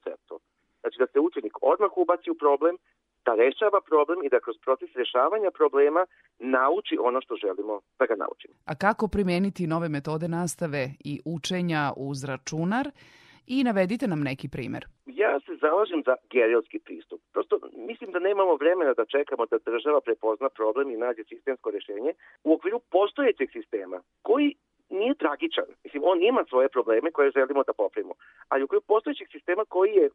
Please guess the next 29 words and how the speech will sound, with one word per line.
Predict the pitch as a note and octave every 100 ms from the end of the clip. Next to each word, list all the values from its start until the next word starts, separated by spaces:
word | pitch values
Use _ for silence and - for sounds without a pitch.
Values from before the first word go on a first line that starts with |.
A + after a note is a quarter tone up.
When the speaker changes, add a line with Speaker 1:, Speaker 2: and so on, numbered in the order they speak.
| _
Speaker 1:
upotrebljiv. | - D#3+ C3 A2+ A2 G#2 -
Mislim | A3+ C4
da | F#3 E3
gerijalski | D#3 E3+ C4 -
pristup | D3 B2+ B2 - E3
može | C3+ C#3 C3 A#2+ -
da |
donese | D#3 E3 F3 - _ _
kvalitativni, | E3 A3+ C#4+ F3 D#3 C#3 C3 C3
ozbiljan | D#3+ A3 F#3 E3
kvalitativni | D#3+ E3 D#3 C#3 B2+
skok. | A#2+ - G2 - _
Znači, | D#3 D#3
ideja | E3+ G3 C#4+
je | D4
da | F3
nastavnici | D3+ D#3+ E3+ C4+ A3+
prosto | E3 F3 F#3+ E3+ C#3
prepoznaju | D3 D3+ E3 A3 C4+
potrebu | - A3+ B3+ D#3+
da | C#3+
krenu | B2+ F3 A3 F3
samoinicijativno | D#3+ D#3+ G#3+ G3+ F3 D#3+ D3 C#3
u | B2+
mikroprojekte. | B2 E3 - C3 A2 E2+ - - -
Recimo, | D3 B2+ - F#2+ - _
nastavnik | - E3 F#3 C3+ -
muzičkog | D3 D3+ E3+ - A#2
vaspitanja | G#2 - G#2+ - -